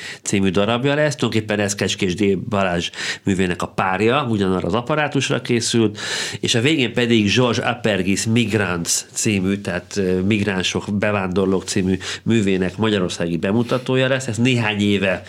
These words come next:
ö, Berlinben mutatták be, ezt a darabot, és a október tizennegyedikei el-, ö, koncert előtt nagyjából egy héttel, ö, Budapestre érkezik George Apergis és zeneszerzőmesterkurzus tart, illetve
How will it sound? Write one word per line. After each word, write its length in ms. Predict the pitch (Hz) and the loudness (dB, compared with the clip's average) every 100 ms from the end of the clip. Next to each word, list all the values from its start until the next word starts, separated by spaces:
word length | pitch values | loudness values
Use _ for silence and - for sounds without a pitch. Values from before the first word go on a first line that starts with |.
| - | -10
ö, 120 | 92 | -4
Berlinben 480 | 90 107 101 101 98 | 0 0 2 2 2
mutatták 460 | 95 95 90 95 85 | 0 -2 -4 -6 -2
be, 100 | 95 | -2
ezt 160 | 95 | -2
a 40 | 92 | -2
darabot, 480 | 120 139 143 151 - - - - | 0 0 0 -2 -4 -6 -8 -6
és 260 | 117 110 127 | -2 0 2
a 300 | 110 107 104 - | 2 2 0 -2
október 380 | 135 139 104 | 0 2 0
tizennegyedikei 840 | 101 123 107 101 113 104 101 107 104 | 2 2 4 2 2 0 2 2 2
el-, 180 | 104 - | 0 0
ö, 240 | 101 95 | 0 0
koncert 460 | - 117 113 101 - | 2 0 0 -4 -2
előtt 600 | 110 107 104 135 135 - - - - | 0 4 4 4 0 -10 -10 -12 -2
nagyjából 360 | 113 110 104 | 0 4 4
egy 100 | 101 101 | 2 2
héttel, 680 | 127 117 113 117 95 87 82 - | 2 2 0 -2 0 0 -4 -8
ö, 140 | - 92 | -4 0
Budapestre 540 | 110 107 - 98 107 | 2 2 0 -2 2
érkezik 500 | 98 92 98 98 92 | 2 2 -2 0 0
George 320 | 101 95 92 104 | 2 2 0 -2
Apergis 560 | 101 104 90 92 - | -2 -2 -2 -4 -2
és 160 | 92 85 | 0 0
zeneszerzőmesterkurzus 1300 | 104 113 117 107 104 101 98 101 - 101 90 92 - | 0 -2 0 0 0 0 -2 -6 -2 -2 -2 -4 -2
tart, 280 | 92 92 | -2 -2
illetve 600 | - 151 123 - 113 107 | 0 0 0 0 0 0